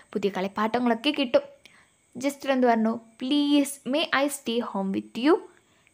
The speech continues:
"പ്ലീസ്, ഞാൻ ഇവിടെ അമ്മയോടൊപ്പം നിന്നോട്ടേ?" എന്ന് ചോദിക്കുക ജസ്റ്റർ. അമ്മ എന്ത് പറഞ്ഞു? "Sometimes we all have to do things we don't want to do. I know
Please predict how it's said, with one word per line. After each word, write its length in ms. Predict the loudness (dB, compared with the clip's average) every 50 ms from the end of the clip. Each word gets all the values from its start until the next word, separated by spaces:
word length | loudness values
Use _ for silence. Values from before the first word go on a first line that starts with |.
| _ -2
"പ്ലീസ്, 380 | -2 0 2 2 2 0 -2 -4
ഞാൻ 240 | -4 -2 0 0 -2 -2 -4 -4
ഇവിടെ 260 | -2 -2 -2 -2 -2 -4 -10 -14 _ _ _ -8 -4 0
അമ്മയോടൊപ്പം 540 | 0 2 2 4 2 2 2 2 0 2 2
നിന്നോട്ടേ?" 560 | 2 2 2 2 0 0 0 0 0 2 2
എന്ന് 140 | 0 0 0
ചോദിക്കുക 320 | 2 2 2 2 0 0
ജസ്റ്റർ. 400 | -2 -2 -4 -8 -8 -10 -10 -10 -10 -14 _ _ _ _ _ _ _ _ _ _ _ _ 0
അമ്മ 140 | 2 2 4
എന്ത് 140 | 4 6 6
പറഞ്ഞു? 280 | 4 4 4 0 -4 -6 -8 -16 -14 -4 -2
"Sometimes 520 | -2 -2 -2 -2 -2 0 0 0 0 -2 -6 -6 -4 -4
we 80 | -4 -2 -2 -2 -2
all 240 | 0 2 2 2 2 0 0 2
have 180 | 2 2 2 2 -2 -6
to 40 | -6 -2 -2 -2
do 40 | -2 -2 -8 -8 -2 0
things 240 | 0 0 0 -4 -6 -8 -14 -14 -16 -10 -6 -4
we 80 | -4 -4 -4 -2 0 0
don't 240 | 0 0 -2 0 2 2
want 180 | 2 2 0 -2 -4 -8
to 40 | -4 -4
do. 60 | -4 -4 -4 -18 _ _ _ _ -20 _ _ _ _ _ _ _ _ _ 2 2 2
I 20 | 4 2
know 120 | 0 0